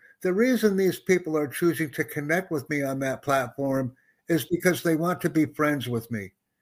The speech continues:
And every single one of them is a friend from another platform. I'm just introducing them to the usana benefit to increase friendships and collaborations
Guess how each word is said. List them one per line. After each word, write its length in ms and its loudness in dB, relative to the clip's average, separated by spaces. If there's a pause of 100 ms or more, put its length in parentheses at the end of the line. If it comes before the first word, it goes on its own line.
(280)
And 180 8
every 360 6
single 460 -2
one 260 0
of 120 0
them 280 -2 (100)
is 420 2 (100)
a 220 -2
friend 420 -4
from 260 -4
another 520 0
platform. 800 -4 (400)
I'm 140 -2
just 200 4
introducing 640 2
them 280 -2
to 120 -2
the 160 -2
usana 720 0
benefit 540 0 (340)
to 160 -2
increase 420 2
friendships 680 -2
and 140 -4
collaborations 1040 0